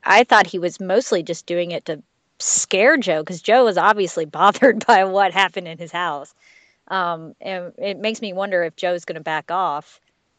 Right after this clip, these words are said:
now or if he's gonna keep going, 'cause he definitely was, uh, bothered by what happened. Um, so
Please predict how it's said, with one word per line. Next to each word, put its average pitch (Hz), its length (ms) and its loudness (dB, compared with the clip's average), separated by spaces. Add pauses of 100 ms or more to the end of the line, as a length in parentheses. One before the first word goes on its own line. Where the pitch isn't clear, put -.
(120)
now 165 340 -6
or 151 100 -6
if 165 100 -16
he's 180 180 -10
gonna 151 300 -16 (240)
keep - 240 -14
going, 170 400 -8
'cause 151 220 -18
he 180 120 -14
definitely 156 380 -12
was, 139 400 -14
uh, 104 200 -14
bothered 156 440 -10
by 139 140 -12
what 139 180 -16
happened. 143 420 -16 (480)
Um, 139 360 -10 (920)
so 156 340 -10